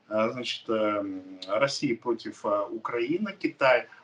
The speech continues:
обогащается, он готовится к войне против Штатов, а Штаты тратят всё своё оружие,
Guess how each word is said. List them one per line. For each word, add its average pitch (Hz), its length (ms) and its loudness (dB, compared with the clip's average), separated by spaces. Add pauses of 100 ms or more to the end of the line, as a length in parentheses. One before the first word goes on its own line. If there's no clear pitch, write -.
обогащается, 123 880 0
он 131 160 -2
готовится 131 500 -2
к - 20 2
войне 120 220 2
против 107 380 -8
Штатов, - 460 -2 (380)
а 131 80 2
Штаты 185 380 2
тратят 151 300 2
всё - 160 -6
своё 120 340 2
оружие, 175 440 2